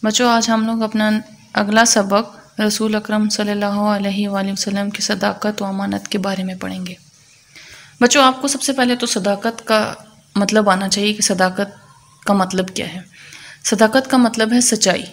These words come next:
ठीक है, सच बोलना। और अमानत का मतलब है कि जब कोई चीज़ या कोई रकम आपको कोई दे, ठीक है, तो आप उस चीज़ की हिफाजत करें और उसको as it is वापस करें।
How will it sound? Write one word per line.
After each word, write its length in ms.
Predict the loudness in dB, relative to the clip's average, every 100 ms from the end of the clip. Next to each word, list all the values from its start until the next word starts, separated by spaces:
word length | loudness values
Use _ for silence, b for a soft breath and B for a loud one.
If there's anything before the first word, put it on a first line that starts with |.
| -20 _ _ _ _ _ _ _ -12
ठीक 160 | -2
है, 60 | 2
सच 280 | 4 4 0
बोलना। 440 | -4 -8 -10 -14 -16 B B B B B 2
और 220 | 6 6 4
अमानत 600 | 2 4 4 4 2 0 0
का 80 | 2
मतलब 380 | 2 2 0 2
है 160 | 0
कि 120 | 0 0
जब 240 | -2 0
कोई 180 | 0 2
चीज़ 560 | 0 0 0 0 2 0
या 80 |
कोई 240 | 2 2 4
रकम 420 | 2 2 0 0
आपको 320 | 0 -2 -2 -2
कोई 220 | -2 0
दे, 160 | 0 -2 -4 -12 -12
ठीक 200 | -4 -2
है, 60 |
तो 100 | -2 0
आप 420 | 2 2 -4 -8
उस 200 | -6 -4
चीज़ 300 | -2 0 -2
की 180 | -2 -2
हिफाजत 560 | -2 0 0 0 -4 -4
करें 320 | -4 -4 -6 B B B B B B -2
और 160 | 0 0
उसको 280 | 0 6
as 200 | 6 6
it 100 | 4
is 140 | 2 2
वापस 360 | -2 -4 -4
करें। 280 | -4 -8 -12